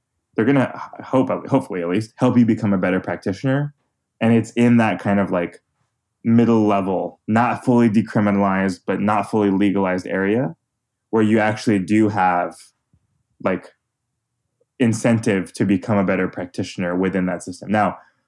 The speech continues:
that might still have some risks. You may not be able to get, like, liability or malpractice insurance in that environment, right? You might not be able to, as a practitioner, protect yourself in a way that you might if you were in a fully legal system. So there's definitely trade-offs.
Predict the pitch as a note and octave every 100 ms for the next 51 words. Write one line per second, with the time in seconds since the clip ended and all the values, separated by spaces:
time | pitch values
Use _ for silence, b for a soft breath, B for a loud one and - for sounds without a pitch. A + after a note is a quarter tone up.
0 | _ - A2 - - A2+ G#2+ - - G#2+
1 | G2 - G2+ B2+ - - - G#2+ G#2+ G#2+
2 | G#2 G#2+ G2 G2+ G2 F#2+ - - F#2+ G2+
3 | G#2 G2+ F#2+ G#2 G#2 G2 F#2+ F#2+ - -
4 | G#2 G2 F2+ F2+ F2+ F2+ - - G2 F2+
5 | D#2 F2+ D#2+ - D#2+ F2+ F#2 G2 G2 F#2+
6 | F#2+ F#2+ F#2 G#2+ F#2 F2+ F#2 G2 F2 -
7 | F#2 - F#2 F2+ F2 F2 _ _ _ _
8 | _ _ _ - A2+ - G#2+ - - G#2
9 | F#2+ - G2 - G2+ F#2+ F#2+ F#2 F#2+ F#2
10 | F#2 F#2 F#2 F2+ F2+ - F#2 F2+ G2+ F#2
11 | - - - G2 F#2+ F#2 G2+ G2 - G2+
12 | G#2+ B2+ C#3+ - -